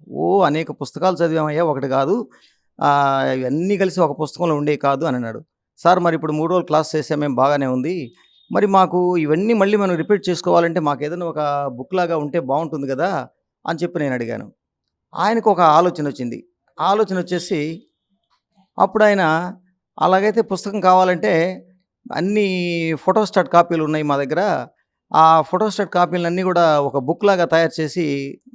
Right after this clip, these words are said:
తీసుకొస్తాము, మరి అలా తీసుకుంటారా?" అన్నాం. "లక్షణంగా తీసుకుంటాం సార్, కావాల్సింది మనకు మ్యాటరే కానీ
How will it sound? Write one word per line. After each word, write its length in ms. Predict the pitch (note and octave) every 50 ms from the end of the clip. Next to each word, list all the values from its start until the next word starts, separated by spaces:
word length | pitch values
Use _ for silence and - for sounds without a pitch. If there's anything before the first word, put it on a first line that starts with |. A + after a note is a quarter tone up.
| _ _
తీసుకొస్తాము, 760 | F3 D#3 - - D3+ - - D3 D3 F#3 A3+ G3+ C#3+ B2 B2 - _ _ _ _ _ _ _
మరి 180 | D#3 E3+ E3 D#3+
అలా 160 | D3+ D#3 D3+
తీసుకుంటారా?" 540 | - E3 E3 - - D#3+ C3 C#3+ C#3 C3+ B2+
అన్నాం. 260 | A#2+ A#2 A2 G#2 - - -
"లక్షణంగా 340 | A#2 - - - A#3 A#3 A3+
తీసుకుంటాం 440 | F#3+ G#3 G3 - - F#3 D3+ E3 C#3+
సార్, 160 | - D#3+ D3
కావాల్సింది 540 | - C#3+ D3 E3 F#3 F#3+ F3+ - - F3+ E3
మనకు 200 | D3+ D3 B2+ B2
మ్యాటరే 360 | A#2+ B2+ C#3+ D#3 D3 D#3 D3
కానీ 500 | C3 C3 B2 B2 D3 G3+ G3+ D3+ B2 -